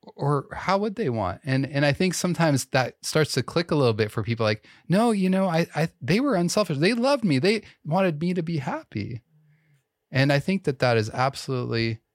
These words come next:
the case. And so, I, like you said, you know, I think it actually honors the person that we've, we've lost or that has died, uh, in, in that we are willing to take care of ourselves.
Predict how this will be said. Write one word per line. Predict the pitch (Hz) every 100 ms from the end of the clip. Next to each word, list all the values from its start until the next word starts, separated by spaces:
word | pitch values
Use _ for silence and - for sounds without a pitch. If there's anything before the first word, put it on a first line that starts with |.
| -
the | 104
case. | - 104 98 -
And | 110
so, | -
I, | 123
like | 117 123 120
you | 110
said, | - 151 107 110
you | 113
know, | 110
I |
think | 113 135
it | 107 -
actually | 117 113 107 -
honors | 101 175 208 - 123 - - _
the | 117
person | 107 113 104 113 104
that | 101 95
we've, | 107 98 - - -
we've | 110 104
lost | 110 110 117 110 -
or | 98 98 - _
that | 107 104
has | 104 95
died, | 117 127 117 104 101 - - - - _ -
uh, | 107 101 120 - _
in, | - 135 95 151 127
in | 131 123 117
that | 113 107
we | 113 104 104
are | 104 98 98
willing | 123 110 104
to |
take | 101 104 -
care | 107
of | 107
ourselves. | 104 - 120 120 139 -